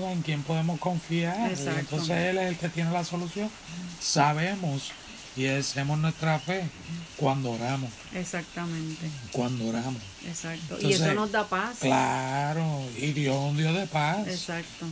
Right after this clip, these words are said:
Speaker 1: Dios no es Dios de crisis.
Speaker 2: Exacto.
Speaker 1: Dios trabaja en la crisis.
Speaker 2: Exacto.
Speaker 1: Pero Él no es Dios de crisis.
Speaker 2: Exactamente.
Speaker 1: Él es Dios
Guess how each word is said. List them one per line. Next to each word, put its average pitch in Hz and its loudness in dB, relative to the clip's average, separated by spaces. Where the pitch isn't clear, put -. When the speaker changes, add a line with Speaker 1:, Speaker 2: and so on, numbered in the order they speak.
Speaker 1:
Dios 131 2
no 156 4
es 165 4
Dios 175 2
de 190 0
crisis. 165 2
Speaker 2:
Exacto. 175 -6
Speaker 1:
Dios - 4
trabaja 180 6
en 220 4
la 170 2
crisis. 135 0
Speaker 2:
Exacto. 165 -6
Speaker 1:
Pero 127 2
Él 135 0
no 156 4
es 147 2
Dios 185 4
de 180 0
crisis. 165 0
Speaker 2:
Exactamente. 160 -4
Speaker 1:
Él 131 2
es 131 -2
Dios 165 2